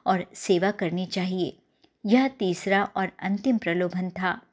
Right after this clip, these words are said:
ईसा को ज्ञात हुआ कि दुष्ट राजा के सैनिकों को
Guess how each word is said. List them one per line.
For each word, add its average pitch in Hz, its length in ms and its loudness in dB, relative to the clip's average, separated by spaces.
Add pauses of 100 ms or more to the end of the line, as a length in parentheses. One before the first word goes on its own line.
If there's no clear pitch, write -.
(840)
ईसा 269 300 4
को 262 320 0 (180)
ज्ञात 175 360 0
हुआ 208 300 2 (340)
कि 247 100 2
दुष्ट 254 400 0
राजा 185 400 -2
के 190 200 0
सैनिकों 180 540 0
को 185 340 -2